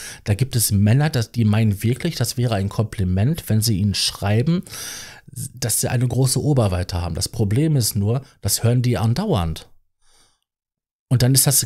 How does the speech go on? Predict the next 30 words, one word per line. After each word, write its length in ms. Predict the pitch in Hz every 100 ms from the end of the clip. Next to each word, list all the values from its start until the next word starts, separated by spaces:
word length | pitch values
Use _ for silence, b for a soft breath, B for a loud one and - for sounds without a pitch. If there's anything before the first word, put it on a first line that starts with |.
| -
dann 160 | 120 127
ist 200 | 143 -
das 140 | 131
für 140 | - 127
die 140 | 151
kein 180 | - 127
Kompliment 640 | - 202 208 104 95 110 120
mehr, 160 | 131
sondern 300 | 127 127 135 - B B
sie 260 | B 117 104
werden 320 | 117 147 135
nur 180 | 127 156
auf 120 | 156
diese 200 | 143 123
Oberweite 680 | 117 156 170 110 101 - 92
reduziert. 600 | 95 87 - - 85 82 B B B
Das 160 | 107 -
kann 240 | - 120
noch 140 | 143 151
so 160 | -
ein 60 | 160
toller 220 | 143 139
Mensch 260 | 117 117 -
sein, 300 | 113 104 107
noch 160 | - -
so 60 | 139
eine 120 | 127 113
tolle, 340 | - 131 117 120
nette 320 | 123 - 127
Persönlichkeit. 880 | - 117 120 110 - - 90 87